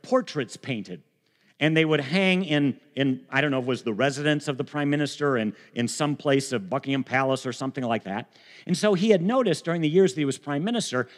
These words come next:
because he had looked at other portraits of previous prime ministers, he noticed that in their portraits that every single hair was in place. He noticed that there were no frown lines,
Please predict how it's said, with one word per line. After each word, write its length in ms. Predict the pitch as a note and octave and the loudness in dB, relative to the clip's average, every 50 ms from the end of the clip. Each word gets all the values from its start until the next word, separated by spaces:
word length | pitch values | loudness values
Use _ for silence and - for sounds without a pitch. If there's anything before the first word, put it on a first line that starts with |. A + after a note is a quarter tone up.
| - _ | -20 _
because 300 | - E3 F3+ F3 D#3+ - | -6 2 2 2 2 4
he 100 | E3 D#3+ | 2 2
had 100 | D#3 D3 | 2 2
looked 260 | D#3 G3+ B3 B3 - | 2 0 0 0 0
at 120 | D#3 C3+ C#3 | -2 0 0
other 180 | C#3+ C3+ C#3 | 2 2 0
portraits 580 | C3+ - - D3+ - G#3+ - - A#2 A2+ - - | -2 -2 -2 -2 -2 -2 -2 -4 -4 -4 -2 -4
of 140 | C3+ A#2+ - | -6 -6 -6
previous 380 | - - A#3+ B3 A#3 G3 D3+ | -6 -6 -6 0 0 0 0
prime 240 | - - B2 A#2+ A2+ | -2 -4 -4 -4 -2
ministers, 360 | A2 A2+ A#2+ A#2 B2 D#3 - - - - - - - | -2 -2 -4 -4 -6 -8 -10 -10 -16 -20 -20 -14 -4
he 100 | - F3+ | 0 0
noticed 340 | F#3+ A3+ B3 A#3 G#3 - - | 2 2 2 0 0 0 2
that 120 | E3 D#3+ E3 | 2 2 2
in 160 | E3 E3 F3 | 0 0 2
their 120 | D#3 C#3 | 2 2
portraits 480 | - - - A#3+ A3+ E3 D3+ C#3 A#2+ - | 0 0 -2 -2 -2 0 -2 -4 -2 0
that 160 | C#3+ C3+ - - - - _ - | -2 -2 -2 -6 -14 -20 _ 0
every 300 | D#3 E3+ F#3+ F3 G#3+ G3+ | 0 0 2 4 2 2
single 400 | F#3+ - - F3+ F3+ E3 D3+ C3+ | 2 0 -2 -2 -2 -2 -2 -4
hair 340 | B2 - - D3+ C3+ A#2 G#2+ | -6 -2 0 0 2 2 0
was 200 | G#2 A2 G#2+ G#2+ | -2 -2 -4 -4
in 120 | A2+ G#2 | -6 -8
place. 460 | G2+ - B2+ G2+ D#2+ D2+ - - - - _ _ _ _ _ _ _ _ _ _ _ _ _ _ _ _ _ _ _ _ _ _ | -8 -6 -6 -6 -6 -6 -10 -16 -20 -20 _ _ _ _ _ _ _ _ _ _ _ _ _ _ _ _ _ _ _ _ _ _
He 120 | - F3 G3 | 4 4 6
noticed 280 | F#3 F#3 F#3+ F#3 - | 6 6 4 4 4
that 140 | F3 D#3+ - | 2 0 2
there 100 | D#3 D#3 | 2 2
were 160 | D3+ D#3 D#3 | 2 2 2
no 360 | D#3 D#3+ D#3+ D#3 D#3 D3 B2+ - _ _ | 2 2 2 2 2 0 -2 -4 _ _
frown 340 | - - F3+ F#3 F#3+ G3 F#3+ | -8 -4 -2 0 0 0 0
lines, 520 | D3 B2 G#2+ F#2+ F2 E2+ E2 - - - | 0 -2 -2 -4 -6 -10 -14 -16 -20 -20